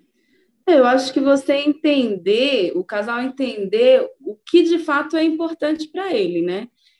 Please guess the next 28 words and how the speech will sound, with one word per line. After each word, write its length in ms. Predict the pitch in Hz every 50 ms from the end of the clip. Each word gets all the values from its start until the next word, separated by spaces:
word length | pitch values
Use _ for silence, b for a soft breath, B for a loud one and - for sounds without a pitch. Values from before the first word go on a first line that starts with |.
| _ _ -
E, 100 | 202 208
e, 600 | 214 202 175 208 214 214 208 208 202 202 - -
e, 880 | - 202 202 202 202 202 202 196 190 190 185 180 180 170 156 160 180 190
e 60 | 196
essa 280 | 202 202 202 226 220
construção 760 | 220 - 226 254 285 277 277 285 277 269 262 - - 240 247 254
dessa 240 | 247 247 247 247
relação, 720 | 233 233 214 214 208 196 190 196 - - 214 220 233 247 262
dessa 300 | 254 240 233 - 226 214
nova 280 | 214 202 202 202 202
família 920 | 196 - 190 180 185 185 185 196 220 240 247 247 247 247 247 240 240 233 233
e 40 | 233
tudo 240 | - - 247 294 311
mais. 280 | 302 240 190 180 175 175 b b b b b b b _ _ -
E 160 | - 247 254
de 180 | 214 214 254 262
que 160 | - 294 277
o 120 | 262 269
casamento 880 | 269 - 294 294 381 415 339 330 294 262 240 233 226 262 285 277 285
ali, 200 | 262 233 226 226
a 80 | 214 214
celebração, 800 | 214 - 240 214 208 208 202 196 190 185 180 175 175 254 254 285
ele 100 | 302 311
não 200 | 330 330 - _
pode 320 | - 240 269 320 359 -
ser 100 | - 294
mais 300 | 262 247 233 233 233 220
importante 1040 | 233 233 233 - 214 202 196 - _ - 202 202 226 269 302 294 - - 180 165 165